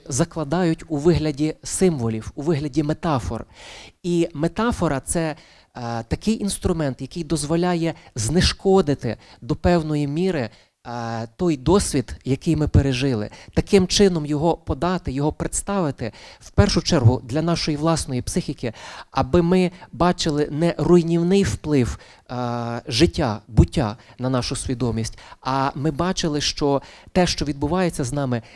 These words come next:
наділене, е, певним сенсом. І насамперед, якщо ми говоримо про травму, ми, це наділене трансформаційним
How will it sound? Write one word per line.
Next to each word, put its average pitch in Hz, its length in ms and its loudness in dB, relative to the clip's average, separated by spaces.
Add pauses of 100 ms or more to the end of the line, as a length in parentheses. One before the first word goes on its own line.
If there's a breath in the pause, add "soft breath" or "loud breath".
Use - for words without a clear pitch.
наділене, 156 720 0 (140)
е, 127 320 -8
певним 143 320 -4
сенсом. 120 480 -6 (260 soft breath)
І 156 100 -4
насамперед, 165 580 -2
якщо 131 260 -6
ми 135 100 -2
говоримо 135 460 -4
про - 180 -12
травму, 151 500 -4
ми, 143 200 -12 (100)
це - 140 -12
наділене 139 500 -2 (280 loud breath)
трансформаційним 151 920 0